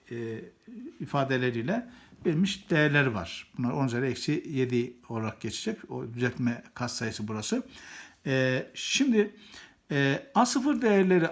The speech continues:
arttıkça hızlar artmış. E, burada o görülüyor. E, nasıl? E, reaksiyonun A değeri, şurası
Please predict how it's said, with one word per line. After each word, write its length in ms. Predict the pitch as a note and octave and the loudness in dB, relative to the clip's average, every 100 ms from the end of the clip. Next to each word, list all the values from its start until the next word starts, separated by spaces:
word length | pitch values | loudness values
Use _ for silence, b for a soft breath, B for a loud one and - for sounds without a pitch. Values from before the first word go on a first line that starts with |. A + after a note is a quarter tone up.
| - | 4
arttıkça 880 | D#3+ D#3+ - D4 - - D#3 A3+ - - _ _ b b b b - | 4 4 0 -2 0 6 6 6 -2 -20 _ _ b b b b -14
hızlar 540 | - C4+ G#3 G3+ B3+ - | 2 4 6 6 4 6
artmış. 840 | F3 E3+ D3+ A2+ - - - - B B B B B _ C#3+ | 6 6 0 -2 0 -2 -2 -6 B B B B B _ -2
E, 280 | C3 C#3 - | 0 -2 -2
burada 300 | F#3 C4+ C#4 | 2 2 2
o 120 | C4 | 2
görülüyor. 580 | A3 B3 A3+ E3 F3+ - - | 2 2 6 6 4 0 -4
E, 300 | E3 E3 F#3 | -2 2 4
nasıl? 320 | A#3+ - G3+ - - _ _ _ _ _ _ _ _ _ _ _ _ _ B B B B _ | 4 4 0 0 -12 _ _ _ _ _ _ _ _ _ _ _ _ _ B B B B _
E, 80 | C#3 | 2
reaksiyonun 960 | C3+ C3+ D3+ G3 A3 - B3 C#4 - - _ _ _ _ _ _ _ | 4 4 4 4 4 4 4 4 0 -12 _ _ _ _ _ _ _
A 340 | E3+ G#3 C4 B3+ D3+ | 4 6 6 0 4
değeri, 500 | F3+ D#3+ C#3+ F3+ - - _ _ _ | 6 6 6 2 0 -18 _ _ _
şurası 520 | - - G#3+ D#3+ - | -16 0 4 4 2